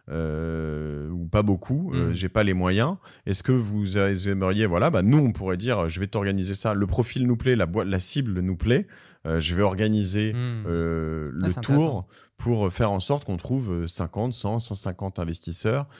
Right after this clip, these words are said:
Speaker 1: qui mettent chacun, euh, quelques milliers à quelques dizaines ou centaines de milliers d'euros pour racheter une boîte. »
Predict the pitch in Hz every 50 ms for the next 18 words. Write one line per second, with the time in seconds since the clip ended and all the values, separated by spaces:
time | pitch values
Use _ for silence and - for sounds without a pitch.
0 | - - _ - - 95 95 98 - - - 90 80 - 104 113 131 139 113 92
1 | 82 82 87 87 85 82 82 90 90 - 92 92 90 - 85 85 90 92 92 90
2 | 87 92 98 104 110 104 85 78 78 87 85 - 85 78 87 82 85 92 95 104
3 | 98 85 78 82 82 82 - - - - - 85 78 71 78 78 82 80 73 76
4 | 76 85 117 131 - 117 92 78 80 95 101 92 - - 101 98 98 90 82 82
5 | 90 - -